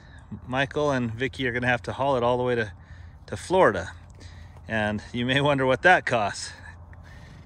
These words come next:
And our shipper charges, the Osmonds are charging a dollar per loaded mile. So you do the math. Uh, if you wanna do from northern Arizona to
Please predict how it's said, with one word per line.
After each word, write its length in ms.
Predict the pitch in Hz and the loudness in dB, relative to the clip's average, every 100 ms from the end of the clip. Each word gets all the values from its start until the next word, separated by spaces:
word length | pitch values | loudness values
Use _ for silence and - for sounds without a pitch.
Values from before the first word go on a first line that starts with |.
| - 110 | -14 -4
And 280 | 113 107 - | -2 -2 0
our 180 | 135 165 | 2 2
shipper 500 | - 123 131 156 - - - - - - - - - | 2 -2 0 -2 -2 -10 -16 -18 -18 -20 -20 -20 -14
charges, 580 | - 120 117 120 113 - - - - - - - - - | -2 -2 0 -4 -4 -10 -14 -18 -18 -18 -18 -18 -16 -2
the 60 | 113 | 4
Osmonds 480 | 131 123 120 110 | 4 4 -2 -4
are 60 | 107 | -6
charging 400 | - 113 101 104 | -2 -2 -2 -6
a 180 | 95 107 | -6 -6
dollar 420 | 110 120 131 131 | 0 2 4 2
per 320 | - - 117 | -2 -2 0
loaded 300 | 113 113 107 | 0 0 0
mile. 520 | 101 101 98 90 82 - - | -2 -2 -2 -6 -8 -14 -16
So 380 | - - 104 98 - - - - - - - - 104 | -10 -4 -2 -4 -10 -20 -20 -20 -20 -20 -18 -16 -6
you 140 | 120 | -2
do 140 | 127 135 | 0 0
the 100 | 131 | 4
math. 480 | 127 135 156 - - - - - | 6 6 4 -2 -16 -16 -16 -6
Uh, 160 | 117 110 | -2 -2
if 160 | - | -4
you 60 | 120 | -4
wanna 200 | 117 117 | -2 -2
do 220 | 110 123 | -2 -4
from 280 | - 113 107 - - - | -4 -6 -6 -8 -14 -6
northern 360 | 123 131 127 | -2 -2 0
Arizona 540 | 131 131 120 123 131 127 | 0 0 0 0 0 -4
to 320 | - 110 | -4 -4